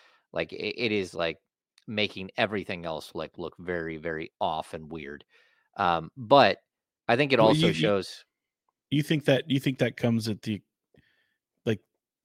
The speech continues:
Speaker 2: you think they're going away from developing Keegan, though?
Speaker 1: No, I, like, I don't think it's, like, fully, I just don't think it is the one hundred percent focus that it was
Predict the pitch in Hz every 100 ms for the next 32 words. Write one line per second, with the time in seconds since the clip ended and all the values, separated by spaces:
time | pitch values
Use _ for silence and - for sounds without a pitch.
0 | - 127 139 123 113 117 110 98 95 107
1 | 123 117 104 98 - _ - 110 107 104
2 | 104 98 - 135 180 226 247 - _ _
3 | _ _ _ _ _ _ - 160 175 175
4 | 170 - 156 165 160 - 185 208 196 170
5 | 160 - 135 - - - 165 156 147 135
6 | - _ _ _ _ _ _ _ _ _
7 | 139 143 147 - 151 147 131 131 120 104
8 | 104 110 104 98 98 123 95 107 95 113
9 | 107 - 95 - 104 92 - - - 110
10 | 95 90 - 98 - 95 90 85